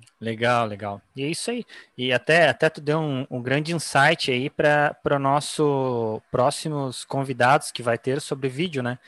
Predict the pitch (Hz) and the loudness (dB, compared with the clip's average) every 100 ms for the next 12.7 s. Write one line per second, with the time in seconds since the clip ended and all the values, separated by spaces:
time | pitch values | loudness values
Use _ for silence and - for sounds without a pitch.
0 | - _ _ _ 113 117 - 131 131 135 | -20 _ _ _ -4 -4 0 0 2 0
1 | 147 147 131 139 156 151 - 160 147 147 | 0 0 2 2 2 0 0 0 2 2
2 | - 135 120 - _ _ _ _ - 120 | 2 2 2 -4 _ _ _ _ -4 0
3 | 127 - - 127 120 117 - - 147 190 | 0 0 -2 0 0 -2 -4 0 4 4
4 | 202 - - 147 156 - 147 131 151 180 | 2 -4 -8 -4 -4 2 2 2 0 0
5 | 131 123 123 - 151 139 - 120 - 131 | -2 -2 -6 -6 -6 -6 -6 -8 -4 -4
6 | 123 - _ _ 117 120 135 127 123 143 | -4 -6 _ _ -10 -8 -2 0 0 -4
7 | - 156 151 135 147 165 143 - 170 170 | -2 2 2 2 2 2 2 0 0 0
8 | 131 127 127 - 131 - 127 131 156 139 | 0 -4 -4 -4 -2 -2 0 0 0 -2
9 | - 131 127 127 135 127 147 - - 147 | -4 -2 0 0 0 0 -2 -2 -2 0
10 | 151 - 147 127 160 147 131 135 202 - | 0 0 -4 -2 -2 0 0 -2 -4 -6
11 | - 156 165 135 131 160 190 226 - 185 | -8 -2 0 0 0 -2 -2 -2 0 0
12 | 160 - 135 151 156 120 | 0 -4 0 2 2 0